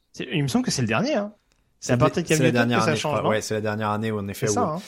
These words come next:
Speaker 2: il prend, alors je les ai sous les yeux. C'est le pro-, son contrat rookie, c'est six ans, soixante-dix-huit millions.
Speaker 1: Ah non, mais c'est démentiel.
Speaker 2: Avec cinquante millions garantis.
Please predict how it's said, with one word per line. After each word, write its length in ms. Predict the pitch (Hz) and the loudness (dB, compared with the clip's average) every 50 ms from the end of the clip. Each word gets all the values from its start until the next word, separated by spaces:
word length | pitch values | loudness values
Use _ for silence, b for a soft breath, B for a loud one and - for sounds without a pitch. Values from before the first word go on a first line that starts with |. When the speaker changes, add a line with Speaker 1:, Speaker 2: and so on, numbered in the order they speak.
| B B B | B B B
Speaker 2:
il 120 | 143 143 | -4 -4
prend, 420 | 131 - - 165 170 180 196 196 - | -4 -4 -4 -2 0 0 0 0 0
alors 260 | - 117 113 113 110 | 2 2 2 2 2
je 120 | 104 107 | 0 -2
les 160 | 127 120 120 | -2 0 0
ai 40 | 135 | -2
sous 160 | 127 - - | -2 -2 -2
les 120 | 127 113 104 | -2 -2 -2
yeux. 100 | 101 - | -4 -6
C'est 240 | - - - - 131 | -6 -6 -6 -4 -4
le 180 | 151 143 139 131 | -2 -2 -2 -2
pro-, 240 | - - 185 - | -4 -4 -4 -4
son 220 | - - - 131 120 | -4 -6 -6 -6 -6
contrat 300 | - 165 147 - - 151 | -6 -6 -6 -2 0 0
rookie, 280 | 143 135 131 - 175 | 0 0 -4 -6 -8
c'est 160 | 165 - - 110 | -8 -4 -4 -4
six 340 | - - - - 151 135 | -4 -4 -6 -4 -4 -2
ans, 100 | 139 147 | -2 -2
soixante-dix-huit 760 | 143 - - - 156 143 - - 147 139 135 135 131 127 131 131 | -4 -6 -6 -4 -4 -4 -2 -2 -4 -4 -2 -2 -4 -2 -2 -2
millions. 400 | 131 127 123 123 127 127 143 147 - | -2 -2 0 0 0 0 0 -2 -2
Speaker 1:
Ah 40 | 202 | 0
non, 120 | 190 170 | 0 0
mais 100 | 127 110 | 0 -2
c'est 140 | - - 101 | -6 -6 -6
démentiel. 420 | 92 92 101 110 - - 139 131 | -6 -8 -8 -8 -8 -6 -4 -2
Speaker 2:
Avec 240 | 127 117 135 139 139 | 0 2 2 2 0
cinquante 500 | - - - - 175 151 - 165 147 - | 0 0 0 0 -2 -2 -4 -6 -4 -4
millions 220 | 165 151 151 143 | -4 -2 -2 2
garantis. 580 | 139 131 120 113 120 117 107 - - 120 110 - | 4 4 4 4 2 -2 -4 -6 -8 -8 -10 -10